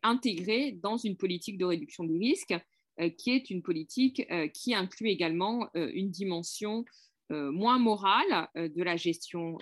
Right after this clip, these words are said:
euh, des addictions et qui met l'accent également, euh, sur, euh, la dimension de la justice sociale. Enfin, euh, à titre d'exemple, quelques chiffres. Euh, aux États-Unis,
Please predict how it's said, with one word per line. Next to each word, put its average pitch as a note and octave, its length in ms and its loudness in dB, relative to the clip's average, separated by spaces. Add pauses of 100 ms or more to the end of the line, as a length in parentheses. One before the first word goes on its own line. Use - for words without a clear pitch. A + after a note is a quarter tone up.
euh, D3 340 -8
des F3+ 160 2
addictions A#3+ 520 -2 (300)
et C4 280 6
qui G3+ 160 -6
met F#3+ 120 2
l'accent A3 380 -2
également, F3 580 -2
euh, D#3+ 220 -4
sur, A3+ 560 -4
euh, E3+ 120 -2
la E3 140 0
dimension F3+ 800 -8
de E3 160 -2
la F3+ 140 0
justice - 420 -12
sociale. - 320 -16 (1700)
Enfin, B3 460 4 (1000)
euh, D#3+ 160 -4
à F3+ 100 -2
titre - 300 -6
d'exemple, F#3+ 640 0 (1000)
quelques F#3 300 2
chiffres. F3+ 640 0 (580)
Euh, D#3+ 560 0 (440)
aux B3+ 80 6
États-Unis, A#3+ 680 4